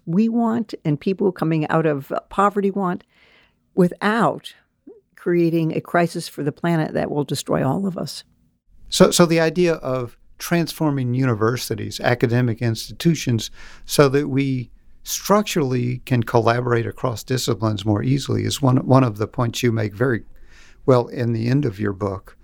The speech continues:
Speaker 2: Uh, you also point to some important functions of the federal government or governments generally in fostering this kind of convergence of, of disciplines and attacking profound problems that we have.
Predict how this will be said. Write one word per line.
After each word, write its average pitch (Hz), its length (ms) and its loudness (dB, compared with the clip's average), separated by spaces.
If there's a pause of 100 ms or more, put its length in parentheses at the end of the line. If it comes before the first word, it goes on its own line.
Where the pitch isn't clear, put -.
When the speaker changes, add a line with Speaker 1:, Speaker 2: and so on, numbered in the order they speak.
(420)
Speaker 2:
Uh, 147 60 4
you 147 180 4
also 247 320 2
point 165 320 -2
to 151 140 -2
some 147 540 -2 (720)
important 165 640 0 (720)
functions 143 640 0
of 117 440 -2
the 135 80 -4
federal 196 340 0
government 104 480 -10
or 120 120 -4
governments 120 560 -2
generally 107 720 -2
in 120 180 2
fostering 123 640 0
this 117 180 -2
kind 117 220 2
of 104 100 -8
convergence 113 800 2
of, 107 320 -6 (240)
of 117 220 2
disciplines 110 640 -2
and 117 240 -2 (180)
attacking 113 640 0 (540)
profound 135 460 4
problems 107 460 -6
that 113 180 -4
we 110 180 -4
have. 127 360 -2